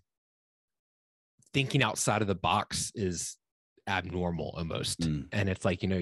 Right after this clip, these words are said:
Speaker 1: like you said, you, you, you want to do things that are, you know, expected of you.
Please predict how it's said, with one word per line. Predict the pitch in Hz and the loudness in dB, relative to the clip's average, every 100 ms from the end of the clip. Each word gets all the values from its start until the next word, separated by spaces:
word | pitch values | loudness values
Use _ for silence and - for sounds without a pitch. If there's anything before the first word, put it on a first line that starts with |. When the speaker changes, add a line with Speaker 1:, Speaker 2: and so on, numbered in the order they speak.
| 90 | -2
Speaker 1:
like | 104 98 | -2 -2
you | 101 | -2
said, | 98 87 | -2 -4
you, | 92 | -4
you, | - 104 - | -4 -6 -2
you | 107 | 2
want | 110 131 120 | 4 4 2
to | 107 | 0
do | 113 | 2
things | 113 107 104 98 | 4 2 2 0
that | 95 | 2
are, | 95 90 - - _ | 2 2 -2 -14 _
you | - | -4
know, | 95 | -4
expected | 92 - - 120 104 - 87 82 - | -2 -4 0 0 0 -2 -2 -4 -6
of | 85 82 | -6 -4
you. | 78 80 | -4 -4